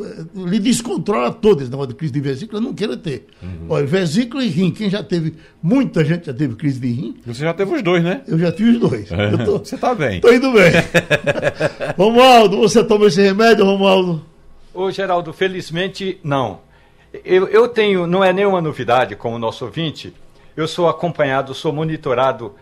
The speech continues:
Speaker 3: eh, e a cada seis meses eu faço um check-up geral, porque eu tenho, eu sou estudado por um médico argentino que está defendendo uma tese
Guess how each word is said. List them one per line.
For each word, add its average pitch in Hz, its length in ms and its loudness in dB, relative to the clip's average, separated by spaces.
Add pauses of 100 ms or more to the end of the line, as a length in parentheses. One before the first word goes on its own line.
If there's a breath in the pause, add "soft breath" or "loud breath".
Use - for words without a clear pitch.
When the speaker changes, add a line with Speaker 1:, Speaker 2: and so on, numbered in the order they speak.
(300 soft breath)
Speaker 3:
eh, 117 260 -2
e 139 100 -2
a 143 60 2
cada 135 380 0
seis 160 340 -4
meses 139 260 -4
eu 147 120 -4
faço 131 320 -4
um 127 40 -10
check-up 120 500 -4
geral, 117 560 0 (500 soft breath)
porque 151 480 -4
eu 151 100 -2
tenho, 151 420 -4
eu 147 120 -4
sou 143 440 -6 (140)
estudado 151 640 0
por 151 200 -2
um 143 60 -6
médico 123 680 -4
argentino 123 760 -6
que 127 140 -14
está 127 180 -4
defendendo 131 520 -4
uma 120 160 -6
tese 139 500 -2